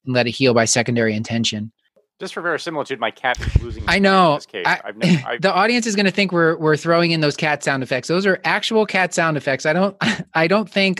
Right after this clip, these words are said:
Speaker 1: uh, Oliver liked my, uh, my case about Paul,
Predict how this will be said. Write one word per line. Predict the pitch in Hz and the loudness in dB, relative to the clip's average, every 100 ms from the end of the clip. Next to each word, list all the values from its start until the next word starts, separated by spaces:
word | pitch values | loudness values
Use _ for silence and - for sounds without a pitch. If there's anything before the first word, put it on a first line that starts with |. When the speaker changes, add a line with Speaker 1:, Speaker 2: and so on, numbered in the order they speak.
| 165 | -2
Speaker 1:
uh, | 156 147 | -2 0
Oliver | 151 165 160 147 143 147 | 0 2 0 0 0 0
liked | 147 151 147 - - | 0 0 -2 -8 -4
my, | 139 139 135 131 135 147 | -2 0 0 0 -2 -2
uh, | 131 131 143 | -2 -2 -4
my | 135 | -8
case | - 165 156 - 156 | -2 -2 0 -2 -2
about | 143 139 - | 0 0 -2
Paul, | 151 120 | -4 -2